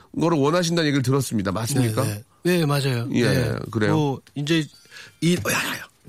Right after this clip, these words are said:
Speaker 1: 아, 괜찮습니다.
Speaker 2: 이, 아,
Speaker 1: 편하게, 편하게
Speaker 2: 아.
Speaker 1: 괜찮습니다. 예.
Speaker 2: 이 키, 이 나이 때는 키도 크고
Speaker 1: 예.
Speaker 2: 하니까 이제 그, 그리고
Speaker 1: 네.
Speaker 2: 엄마 그런 일 보면
Speaker 1: 예.
Speaker 2: 뭐 남-, 제가 격투기 하는 것보다
Speaker 1: 예.
Speaker 2: 그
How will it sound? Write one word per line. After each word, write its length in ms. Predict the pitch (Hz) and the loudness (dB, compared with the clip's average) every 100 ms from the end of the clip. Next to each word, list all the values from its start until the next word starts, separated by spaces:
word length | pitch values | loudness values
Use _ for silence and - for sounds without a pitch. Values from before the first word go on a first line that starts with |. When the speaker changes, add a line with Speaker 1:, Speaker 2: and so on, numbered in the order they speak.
| - | -10
Speaker 1:
아, 80 | 131 | -4
괜찮습니다. 500 | 143 190 170 135 110 | 0 2 2 0 -2
Speaker 2:
이, 40 | |
아, 20 | 117 | -2
Speaker 1:
편하게, 240 | 214 190 | 0 0
편하게 260 | 180 196 120 | -2 -2 0
Speaker 2:
아. 20 | |
Speaker 1:
괜찮습니다. 440 | 123 123 123 90 71 | -2 -2 -4 -2 -2
예. 100 | 82 - - - | -6 -12 -12 -2
Speaker 2:
이 180 | 160 160 | 0 0
키, 160 | - - _ | -4 -8 _
이 220 | 156 185 190 | 0 2 2
나이 200 | 165 175 | 2 0
때는 240 | 175 151 | -2 -4
키도 280 | - 208 165 | -4 -4 -4
크고 560 | - - 165 175 180 226 | -6 -12 -4 0 2 2
Speaker 1:
예. 80 | 110 | 2
Speaker 2:
하니까 440 | 139 - 143 135 | 0 -6 -6 -6
이제 440 | 117 123 135 127 104 - _ | -6 -6 -6 -6 -8 -12 _
그, 200 | - 139 - | -10 -10 -4
그리고 560 | 147 151 156 143 120 104 | -2 0 0 0 0 0
Speaker 1:
네. 100 | 104 85 | 2 2
Speaker 2:
엄마 280 | 160 165 | 0 0
그런 220 | 139 143 139 | 0 0 0
일 180 | 123 | 0
보면 640 | 123 107 107 120 117 98 101 | -4 -6 -4 -2 0 0 2
Speaker 1:
예. 240 | 101 78 71 87 - | 2 0 -6 -16 -10
Speaker 2:
뭐 140 | 110 101 | -4 -2
남-, 180 | 101 - - - 131 | -2 -4 -8 -14 -6
제가 720 | 117 113 127 147 151 147 143 | 0 2 2 2 2 2 0
격투기 420 | - 98 - 139 | -4 -8 -4 -2
하는 220 | 127 143 139 | 0 0 0
것보다 640 | - - 98 113 110 92 | -4 -6 -6 -2 0 0
Speaker 1:
예. 240 | 107 101 73 - | 2 0 -2 -6
Speaker 2:
그 440 | - 107 95 92 | -6 -4 -4 -4